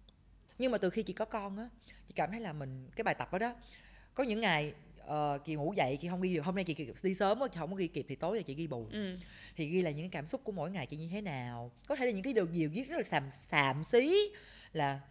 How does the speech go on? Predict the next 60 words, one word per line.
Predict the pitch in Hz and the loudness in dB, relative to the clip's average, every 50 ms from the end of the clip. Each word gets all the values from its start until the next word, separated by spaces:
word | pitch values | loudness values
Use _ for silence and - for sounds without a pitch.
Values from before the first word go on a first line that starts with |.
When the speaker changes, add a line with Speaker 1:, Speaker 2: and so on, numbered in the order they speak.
| - - - - - - - - | -20 -20 -20 -20 -20 -20 -14 -10
Speaker 1:
ói | - 202 220 269 302 | -8 -6 -6 -6 -6
quá, | 277 277 269 262 277 277 294 320 330 339 320 - - - - - - - | -4 -4 -2 -2 -4 -4 -4 -4 -6 -6 -8 -10 -16 -20 -20 -20 -20 -14
hay | - - 196 190 | -8 -6 -2 -2
là, | 170 143 131 131 143 - - - - - - - | -2 -2 -2 -6 -10 -14 -20 -20 -20 -20 -16 -10
ờ, | - 156 147 143 143 139 139 139 135 - | -6 -4 -4 -4 -4 -4 -6 -8 -8 -8
hôm | 160 185 202 | -8 -6 -4
nay | 226 | -2
sao | - 233 | -2 -2
con | 226 226 220 | 0 0 0
chưa | - 226 220 | 2 2 2
hành | 226 185 156 143 143 | 4 2 0 0 -2
mẹ, | 135 123 123 131 143 156 170 185 208 214 214 214 - | -2 -2 -2 -2 -2 0 0 0 -2 -2 -6 -8 -8
Speaker 2:
Ờ. | - 214 208 208 214 214 214 214 214 220 | -4 -2 0 0 0 0 0 -2 -4 -4
Speaker 1:
hay | - 214 214 | -2 0 0
là | 196 | 0
những | 170 160 160 185 | 0 0 -2 0
cái | 220 233 | 0 2
điều | 190 165 156 | 4 4 4
là | 156 156 147 143 147 | 4 4 2 2 2
sáng | - 233 285 240 | 0 -2 0 0
dậy | 185 208 | 4 6
đau | 202 214 | 6 8
lưng | 220 220 220 220 220 | 8 6 6 8 8
quá. | 226 220 226 254 285 320 349 359 349 311 - - - - - - - - - - | 8 8 8 6 6 4 2 0 -2 -4 -8 -16 -20 -20 -20 -20 -20 -16 -8 -4
Nhưng | 233 233 | -2 -2
mà | 208 | 0
chị | 190 220 | 0 0
ghi | 208 240 240 240 | 2 2 4 4
hết | 233 269 330 370 - | 4 2 0 0 0
ra | 254 247 | -2 -2
những | 220 214 233 | 0 0 -2
cái | 254 | -2
cảm | 233 180 185 | 0 -2 -2
xúc | 214 277 - | -2 -4 -2
của | 254 233 | -2 -2
chị, | - 180 135 135 143 165 165 - - - - | 0 2 0 0 0 -4 -6 -12 -18 -18 -6
hoặc | - 160 | 0 2
là | 165 180 | 2 4
hôm | 202 214 | 4 2
nay | 220 220 | 0 0
đi | 220 226 | 0 2
làm | 226 202 160 147 156 190 | 2 4 4 4 2 2
gì, | 190 170 170 | 0 0 0
làm | 165 165 | 0 0
gì, | 180 185 | 0 0
làm | 175 165 175 | -2 0 2
gì, | 196 202 170 151 151 147 - - - - - - - - - - - - _ - - - | 2 4 4 4 2 -2 -6 -14 -20 -20 -20 -20 -20 -20 -16 -16 -16 -16 _ -12 -4 0
cảm | 165 170 | 0 2
thấy | 202 214 220 | 2 2 2
như | 220 | 2
thế | 226 | 2
nào, | 220 185 160 147 143 | 2 2 2 2 2
hoặc | 151 - | 0 -2
là | 151 160 | -2 -2
những | 165 156 160 | -2 -2 -2
cái | - 269 | -2 0
mong | 285 247 233 226 226 | 0 0 0 2 6
muốn | 226 226 254 277 330 392 381 - - - - - - - | 8 8 8 8 4 0 -8 -10 -12 -16 -16 -14 -6 0
rất | - 320 311 | 0 2 4
là | 254 208 180 | 6 6 6